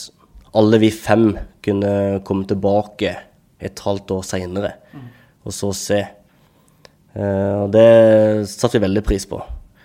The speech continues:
Speaker 1: Så begynte det å komme en del ryk-, rykter sånn før den siste samlingen at, at to av oss kunne få en kontrakt. Det sa de aldri noe om når vi var der først.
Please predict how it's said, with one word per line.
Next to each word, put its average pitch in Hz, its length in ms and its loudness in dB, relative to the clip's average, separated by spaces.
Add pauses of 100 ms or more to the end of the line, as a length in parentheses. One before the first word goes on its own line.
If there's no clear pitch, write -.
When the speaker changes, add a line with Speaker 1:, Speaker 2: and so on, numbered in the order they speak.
(300)
Speaker 1:
Så 123 80 -2
begynte 120 460 4
det 117 80 8
å - 60 0
komme 110 200 6
en 110 60 6
del 107 160 6
ryk-, - 340 -6
rykter 113 500 0
sånn 98 280 0
før 110 680 2
den 104 140 -4
siste 104 460 -6
samlingen 101 400 0
at, 104 400 -6 (800)
at - 240 -10
to 107 220 -2
av 104 60 2
oss - 200 -6 (160)
kunne 101 400 0
få 101 340 -2 (160)
en 92 160 -12
kontrakt. - 680 -10 (360)
Det 107 300 -2
sa 104 240 -4
de 104 80 0
aldri 95 180 -2
noe 101 240 -2
om 101 120 -4 (840)
når 107 60 -2
vi 95 80 -2
var 95 120 2
der - 120 -2
først. - 460 -4